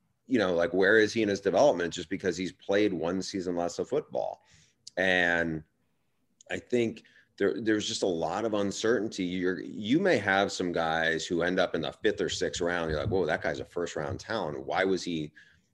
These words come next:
wh-, what happened?" Well, covid kinda happened, right? And so I just think there's, there's so much uncertainty that's gonna go into it because people had to be pretty hands off. I, I mean,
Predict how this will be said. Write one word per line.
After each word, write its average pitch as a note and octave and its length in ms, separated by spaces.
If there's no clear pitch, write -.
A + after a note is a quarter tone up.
wh-, F#2 320
what G#2 180
happened?" A2+ 480
Well, F#2 460
covid D3 400
kinda A#1+ 340
happened, G#1 680
right? D#2+ 480
And F2+ 220
so F2 600
I B1 260
just A#2+ 180
think B2 240
there's, G2 360
there's F#2+ 220
so A2+ 200
much A#2+ 220
uncertainty G2+ 720
that's E2+ 260
gonna F2+ 200
go E2 320
into A#2 460
it C#2+ 280
because F2+ 400
people A2+ 220
had F2+ 260
to F#2 60
be G#2 120
pretty F2+ 360
hands F2+ 340
off. G#2+ 500
I, F#2+ 220
I F2 120
mean, E2+ 280